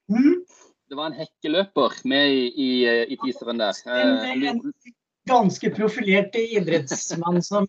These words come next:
Speaker 1: plutselig dukket opp på fakultetet i en tannlegestol, Jakob. Eh, så vi
Speaker 2: Jeg skvatt litt,
Speaker 1: Neida.
Speaker 2: jeg også.
Speaker 1: Ja. Nei, men, men, eh, men, eh, jeg, jeg tror at det her blir, eh, veldig bra, og at, eh, at man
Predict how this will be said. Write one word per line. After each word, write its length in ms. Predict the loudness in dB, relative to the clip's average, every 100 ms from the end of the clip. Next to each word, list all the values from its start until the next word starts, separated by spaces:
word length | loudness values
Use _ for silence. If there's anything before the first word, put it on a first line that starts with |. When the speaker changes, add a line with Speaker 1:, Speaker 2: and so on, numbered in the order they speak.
| -4
Speaker 1:
plutselig 460 | -6 -6 0 2 2
dukket 260 | 0 0 2
opp 180 | 2 -2
på 300 | -4 0 2 2 2
fakultetet 560 | -2 -4 -4 -4 -2 2
i 60 | 4
en 240 | 4 4 2
tannlegestol, 600 | 0 0 -2 -2 0 2
Jakob. 320 | 2 2 -2 2
Eh, 160 | 2 4 2
så 240 | 2 2 4
vi 160 | 6
Speaker 2:
Jeg 920 | 6 2 -6 -8 -14 -16 -16 -14 -12 -10
skvatt 240 | -8 -6
litt, 160 | -2 0
Speaker 1:
Neida. 80 | 0
Speaker 2:
jeg 140 | -2
også. 100 | -4 _ _ _ _
Speaker 1:
Ja. 140 | -8 0 0 0 -4 0
Nei, 100 | 0
men, 160 | 0 -4 -4 -8
men, 320 | -10 -4 0
eh, 240 | 0 0 -6
men, 180 | -8 -8
eh, 400 | -8 -8 -8 -8 -10 -16 -14 -2
jeg, 280 | 0 0 -2
jeg 200 | -4 -4
tror 240 | -2 0 2
at 160 | 0
det 240 | -4 -4 -2
her 240 | -2 -4
blir, 320 | -6 -4 -4
eh, 320 | -2 -4 -4 -4
veldig 320 | -4 -2 -2
bra, 200 | 2 2 2 -2
og 240 | -10 -6 -6
at, 240 | -6 -12 -10
eh, 340 | -6 -6 -6 -10
at 360 | -14 -14 -12 -8
man 240 | -6 -6